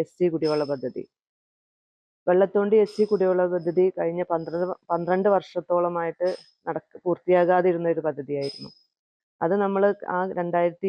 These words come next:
ഇരുപത് ഇരു-, ഇരുപത്തൊന്ന് വർഷത്തിൽ തന്നെ നമ്മൾ എം എൽ എ ഫണ്ട് ഉപയോഗിച്ച് അത് നമ്മൾ കൺ-, വെള്ളത്തോണ്ടി കുടിവെള്ള പദ്ധതി പൂർത്തിയാക്കി അവിടെയുള്ള ജനങ്ങൾക്ക് ഉപയോഗ-,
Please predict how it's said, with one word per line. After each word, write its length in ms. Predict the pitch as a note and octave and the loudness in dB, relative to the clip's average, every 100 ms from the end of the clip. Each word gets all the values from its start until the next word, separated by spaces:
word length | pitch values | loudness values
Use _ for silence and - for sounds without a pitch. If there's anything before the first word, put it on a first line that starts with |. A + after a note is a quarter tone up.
| F3+ | -2
ഇരുപത് 320 | E3 E3+ F#3 F#3 D#3+ | -2 0 0 0 -4
ഇരു-, 400 | E3 E3 E3 E3 D#3+ | -2 0 0 -2 -2
ഇരുപത്തൊന്ന് 480 | E3 E3 F3 F3 F3+ | -2 0 -4 -2 -2
വർഷത്തിൽ 400 | D#3+ - E3 D#3+ D3+ | -4 -8 -10 -8 -6
തന്നെ 260 | D3+ D#3 F#3 - _ _ _ _ | -4 -2 -4 -6 _ _ _ _
നമ്മൾ 180 | D#3+ D#3+ D#3+ D#3+ E3 | -8 -2 -2 -2 -4
എം 80 | E3 | -4
എൽ 80 | E3+ | -2
എ 20 | F3 | -2
ഫണ്ട് 180 | E3+ E3+ | -2 -2
ഉപയോഗിച്ച് 560 | D#3 D#3 D3+ D3+ C#3+ - - _ _ D#3+ | -2 0 0 -2 -6 -10 -10 _ _ -6
അത് 100 | E3 D#3 | -4 -4
നമ്മൾ 220 | D#3 D#3 G3+ - _ _ _ - | -4 0 -2 -2 _ _ _ -10
കൺ-, 160 | D#3+ D3+ | -8 -2
വെള്ളത്തോണ്ടി 520 | D#3+ E3 D#3+ D#3 D#3 D#3 | 0 0 -2 -4 -4 -4
കുടിവെള്ള 320 | D3+ D#3 D#3 D3+ | -2 0 0 -2
പദ്ധതി 280 | C#3+ D3+ E3 | -4 -4 -4
പൂർത്തിയാക്കി 640 | D#3 D#3 - D3+ D3 _ G3+ - | -6 -8 -4 -2 -2 _ -8 -4
അവിടെയുള്ള 480 | D#3 D#3 D#3 D3 D3 E3 - _ _ _ E3 | -4 -2 -2 -4 -6 -6 -8 _ _ _ -6
ജനങ്ങൾക്ക് 520 | D#3 D3+ D3+ - C4+ - _ _ _ | -4 -4 -6 -4 -4 -4 _ _ _
ഉപയോഗ-, 360 | D3+ D#3+ D#3+ | -2 0 0